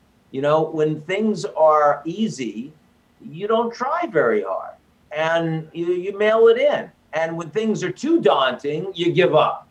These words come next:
You know, you're just like, "Oh, I can't make this happen." But when you're exactly in an environment where the challenges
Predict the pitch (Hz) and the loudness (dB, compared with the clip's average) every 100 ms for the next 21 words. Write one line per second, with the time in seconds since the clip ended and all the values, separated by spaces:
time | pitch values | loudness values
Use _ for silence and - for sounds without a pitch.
0 | _ _ 123 139 143 156 151 143 147 - | _ _ -10 -4 0 2 2 0 -2 -4
1 | 139 127 127 127 123 120 - 117 110 110 | -2 -2 0 2 2 0 -4 -6 -6 -8
2 | 107 107 - 110 104 - _ _ 190 202 | -10 -10 -6 -6 -6 -12 _ _ -6 -4
3 | 226 226 220 214 202 185 156 156 220 254 | -4 -2 -4 -4 -10 -10 -10 -2 0 0
4 | 311 - 262 254 247 226 _ _ _ _ | -2 -6 -14 -12 -12 -12 _ _ _ _
5 | _ 220 233 240 233 - - _ 170 165 | _ 2 2 4 2 0 -4 _ -4 -2
6 | 165 151 156 160 147 107 - _ _ _ | -2 0 0 0 -2 -6 -10 _ _ _
7 | 147 175 170 170 - 202 196 226 220 196 | -4 -4 -2 -6 -2 0 2 2 2 0
8 | 190 | -2